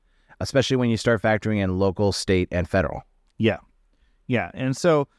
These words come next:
Speaker 2: to be like, "Oh, you have to live under six hundred and thirteen laws," it's actually not a lot.
Speaker 1: Yeah. We're gonna try to reframe Leviticus for you guys as we're going along. God, in the first section, he says, "Hey, by the way, you know this thing that you're worried about not being right with me?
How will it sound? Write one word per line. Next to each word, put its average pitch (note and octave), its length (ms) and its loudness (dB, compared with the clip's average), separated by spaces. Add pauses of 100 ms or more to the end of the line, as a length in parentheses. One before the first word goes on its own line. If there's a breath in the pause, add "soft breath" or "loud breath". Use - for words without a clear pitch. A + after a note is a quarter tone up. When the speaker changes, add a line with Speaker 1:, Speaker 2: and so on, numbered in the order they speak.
(160)
Speaker 2:
to D3+ 100 -4
be F3 140 0
like, D#3+ 220 2
"Oh, D3+ 120 2
you C#3+ 240 -2
have D3+ 220 -2
to G2+ 180 -4 (340)
live A2+ 640 0
under G#2+ 300 -2
six - 420 -4
hundred G2+ 220 0
and F2 180 -2
thirteen G#2 460 0
laws," A2 420 -2 (500)
it's - 100 -16
actually A#2+ 280 -2
not G#2+ 320 2
a F#2+ 40 0
lot. G2 360 0 (840)
Speaker 1:
Yeah. D#2+ 220 -2 (560)
We're A2+ 160 2
gonna D3 240 2
try B2+ 220 2
to A#2 60 2
reframe G2+ 880 -2 (360)
Leviticus G2 500 -2
for A2+ 140 -2
you A2 100 0
guys A2 200 0
as F#2 140 -2
we're G2 100 -2
going F#2+ 240 -2
along. E2+ 380 -4 (320 loud breath)
God, C3+ 260 2
in C#3 80 0
the A#2 80 0
first D#3+ 320 0
section, C3 440 0
he B2 160 -2
says, A#2+ 260 0
"Hey, D3 260 0
by A2+ 220 0
the C#3+ 100 0
way, A#2 320 0
you G2+ 180 -4
know A#2+ 140 0
this C#3+ 200 -4
thing B2+ 200 -2
that B2+ 80 -2
you're A2 160 0
worried G#2 260 -2
about B2 220 0
not G2+ 220 0
being G#2+ 160 0
right F#2 200 0
with B2+ 180 -4
me? E3 180 -4